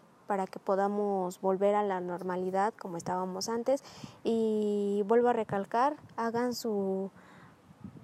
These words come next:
su uso de actividades que les guste y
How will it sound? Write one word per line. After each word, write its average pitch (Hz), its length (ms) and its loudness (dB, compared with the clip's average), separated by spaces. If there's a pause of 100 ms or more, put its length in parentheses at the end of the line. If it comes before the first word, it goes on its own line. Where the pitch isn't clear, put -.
(120)
su 226 720 2
uso 247 200 2
de 214 80 4
actividades 214 600 4
que - 140 -4
les 185 260 0
guste 285 460 0 (440)
y 202 640 -2